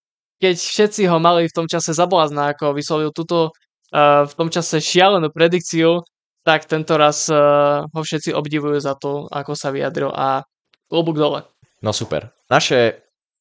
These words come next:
Speaker 2: čítanie komentárov máme na konci. Sme veľmi radi za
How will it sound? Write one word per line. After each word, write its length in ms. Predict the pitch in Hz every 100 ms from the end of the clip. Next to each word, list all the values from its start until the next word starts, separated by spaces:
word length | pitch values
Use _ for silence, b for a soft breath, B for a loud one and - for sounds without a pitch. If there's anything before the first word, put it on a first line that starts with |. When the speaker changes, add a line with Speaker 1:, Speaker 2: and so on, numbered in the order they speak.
| _
Speaker 2:
čítanie 400 | - 139 135 113
komentárov 560 | - 120 113 113 101 98
máme 400 | 101 87 82 -
na 80 | 120
konci. 560 | 147 190 180 - 147 135 b _
Sme 240 | - - 123
veľmi 240 | 139 117
radi 320 | 110 117 104
za 320 | 101 92 90